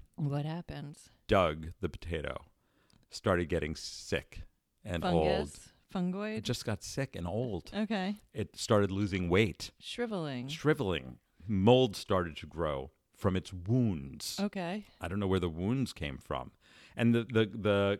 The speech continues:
Speaker 2: Colin Craig Brown said it started getting a bit pungy.
Speaker 1: Like pungent?
Speaker 2: Oh, pungy. Yeah, I didn't think of that. I guess
Speaker 1: Yeah.
Speaker 2: smelly, right.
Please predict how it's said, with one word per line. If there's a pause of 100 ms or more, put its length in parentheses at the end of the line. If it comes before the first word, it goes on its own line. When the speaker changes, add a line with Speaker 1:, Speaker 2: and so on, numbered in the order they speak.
Speaker 2:
Colin
Craig
Brown
said
it
started
getting
a
bit (280)
pungy. (720)
Speaker 1:
Like
pungent? (260)
Speaker 2:
Oh,
pungy.
Yeah,
I
didn't
think
of
that.
I
guess
Speaker 1:
Yeah.
Speaker 2:
smelly,
right.